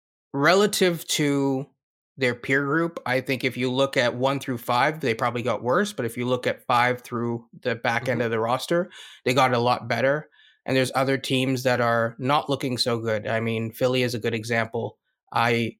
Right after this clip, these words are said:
Speaker 1: have no idea what, what James Harden is going to look like, if he's going to pull a Houston James Harden <laughs> to come into training camp.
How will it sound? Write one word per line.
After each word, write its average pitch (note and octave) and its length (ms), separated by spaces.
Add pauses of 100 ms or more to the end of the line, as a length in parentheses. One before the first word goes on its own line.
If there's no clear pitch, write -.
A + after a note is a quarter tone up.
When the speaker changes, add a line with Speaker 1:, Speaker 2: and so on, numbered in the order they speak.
Speaker 1:
have A#2 160
no B2+ 320
idea A#2 260
what, A2+ 240 (240)
what A#2 360 (920)
James B2+ 300
Harden A#2+ 320
is A2+ 100
going A#2 260
to A#2 80
look A2+ 260
like, A#2 280
if A2+ 200
he's A2+ 180
going A#2 220
to A2+ 100
pull A#2 260
a A2+ 180 (140)
Houston D3 560 (400)
James C3+ 260
Harden C3 560 (140)
<laughs> D3 120
to - 160
come D3 200
into A#2+ 220
training D3+ 320
camp. C#3 340